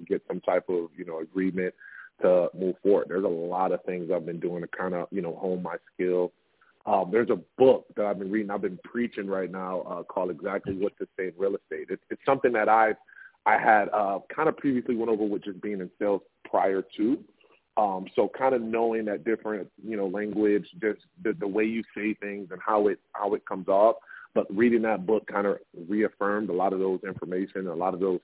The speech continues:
things for me. And it really remotivated me. I was like, "Oh, yeah, I forgot that that is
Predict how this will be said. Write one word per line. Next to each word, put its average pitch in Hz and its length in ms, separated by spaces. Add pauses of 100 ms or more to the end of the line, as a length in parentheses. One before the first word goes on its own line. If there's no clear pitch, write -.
things 98 300
for 104 100
me. 107 200 (420)
And 98 200
it - 180 (220)
really 107 220
remotivated 98 600
me. 87 100
I 95 40
was 113 100
like, - 120
"Oh, 220 80
yeah, 214 180
I - 20
forgot 196 380
that - 180
that 123 180
is 131 140